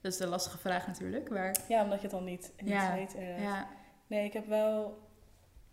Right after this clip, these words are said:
Speaker 2: nee, ik denk
Speaker 1: Hmm.
Speaker 2: gewoon echt niet, niet op werk of iets, of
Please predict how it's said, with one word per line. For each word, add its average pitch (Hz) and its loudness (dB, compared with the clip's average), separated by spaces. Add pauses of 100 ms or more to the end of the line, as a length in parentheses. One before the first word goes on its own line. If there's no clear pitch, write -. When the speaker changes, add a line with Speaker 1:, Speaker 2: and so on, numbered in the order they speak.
(180)
Speaker 2:
nee, 262 0 (120)
ik - -18
denk - -4
Speaker 1:
Hmm. 240 10
Speaker 2:
gewoon 214 -2
echt - -6
niet, 269 0
niet 226 -2
op 196 -6
werk 233 0
of 226 -12
iets, 240 -8
of - -12